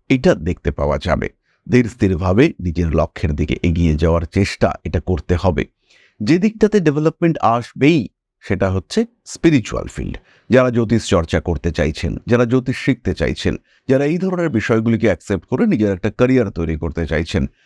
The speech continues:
তাদের ক্ষেত্রে ইমপ্রুভমেন্ট আসবেই, তাদের ক্ষেত্রে ডেভেলপমেন্ট আসতে দেখতে পাওয়া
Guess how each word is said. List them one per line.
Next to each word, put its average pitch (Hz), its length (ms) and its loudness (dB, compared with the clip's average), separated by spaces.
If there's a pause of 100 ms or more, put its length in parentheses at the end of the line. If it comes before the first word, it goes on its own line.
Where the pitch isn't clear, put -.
(140)
তাদের 160 320 2
ক্ষেত্রে - 380 -2
ইমপ্রুভমেন্ট 98 640 0
আসবেই, 92 640 0
তাদের 87 280 -2
ক্ষেত্রে 151 320 -2
ডেভেলপমেন্ট 85 720 0
আসতে 139 440 -2
দেখতে 80 340 -4
পাওয়া 87 360 0